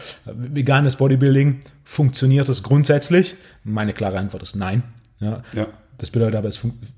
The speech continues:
Speaker 1: funktioniert nicht grundsätzlich. Das heißt, es gibt nicht einzelne Fälle, wo es funktioniert.
Speaker 2: Ja.
Speaker 1: Gerade im, im Thema, im Thema Ernährung, äh, es ist zu viel Schwarz-Weiß-Denken, es ist zu viel Low Carb ist die beste Lösung, Ketogen ist die beste Lösung,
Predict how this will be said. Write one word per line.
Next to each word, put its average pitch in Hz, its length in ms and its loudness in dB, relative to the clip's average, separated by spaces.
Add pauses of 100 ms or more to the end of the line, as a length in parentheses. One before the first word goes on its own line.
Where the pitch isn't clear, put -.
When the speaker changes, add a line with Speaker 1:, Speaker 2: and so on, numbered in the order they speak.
(100)
Speaker 1:
funktioniert 120 360 -2
nicht 110 140 -6
grundsätzlich. 139 480 4
Das 113 140 0
heißt, 117 160 0
es 107 140 -8
gibt 131 180 -4
nicht 127 160 0
einzelne 127 260 0
Fälle, 117 260 0
wo 127 160 6
es 131 100 4
funktioniert. 127 440 2 (180)
Speaker 2:
Ja. 101 140 -6
Speaker 1:
Gerade 123 280 2
im, 127 100 2
im 123 160 -2
Thema, 127 340 2 (140)
im 117 160 -2
Thema 127 180 4
Ernährung, 123 400 2
äh, 123 80 -8 (500)
es 120 80 -6
ist - 120 -12
zu - 80 2
viel 139 140 2
Schwarz-Weiß-Denken, 127 760 0
es 107 100 -4
ist 98 120 -14
zu 123 100 0
viel 120 240 0 (320)
Low 131 160 4
Carb 127 180 2
ist 123 140 0
die 120 60 0
beste 123 260 2
Lösung, 123 440 2 (340)
Ketogen 120 320 2
ist 123 160 2
die - 20 -2
beste 117 300 0
Lösung, 110 340 0